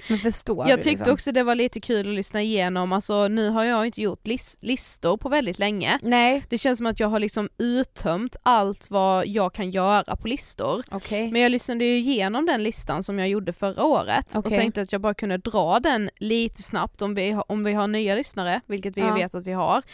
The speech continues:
Speaker 1: Ja.
Speaker 2: Inte att jag skulle dra den, men jag tänkte jag kan ta den igen och se vad vi har följt.
Speaker 1: Okej, ja.
Speaker 2: Och då var punkt ett, attrahera saker du vill få gjorda eller genomförda genom att kratta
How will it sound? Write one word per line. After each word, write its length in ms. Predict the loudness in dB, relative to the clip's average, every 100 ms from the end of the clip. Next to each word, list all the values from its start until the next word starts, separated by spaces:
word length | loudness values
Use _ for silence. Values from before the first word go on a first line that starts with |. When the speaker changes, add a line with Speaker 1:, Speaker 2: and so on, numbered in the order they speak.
| -4
Speaker 1:
Ja. 180 | 0 2
Speaker 2:
Inte 160 | 2
att 100 | 0
jag 100 | -2
skulle 220 | -2 -4
dra 320 | 0 2 4 2
den, 120 | 0
men 60 |
jag 80 | -2
tänkte 220 | -2 -4
jag 120 | -4 -4
kan 120 | -4
ta 300 | 0 2 2
den 180 | 0 0
igen 320 | 2 0 -2
och 120 | -4
se 280 | -4 -2 -2
vad 160 | -2
vi 120 | -2 -4
har 120 | -2
följt. 600 | 0 2 0 -2 -12 -10
Speaker 1:
Okej, 440 | -10 -2 0 0 2
ja. 200 | 2 2 -2 -20 -20 _
Speaker 2:
Och 120 | 2 4
då 120 | 6
var 120 | 4
punkt 260 | 4 -2 0
ett, 320 | 0 0 -2 -4
attrahera 680 | -2 -2 0 0 0 0
saker 440 | 0 2 2 0 -2
du 100 | 0
vill 180 | -2 -2
få 140 | -4
gjorda 580 | 0 -2 -2 -2 0 2
eller 220 | 0 0
genomförda 880 | 0 0 0 -2 -4 -4 -4 -2 -2
genom 300 | -2 -2 -2
att 140 | -4
kratta 960 | -6 -6 0 0 0 -6 _ 2 4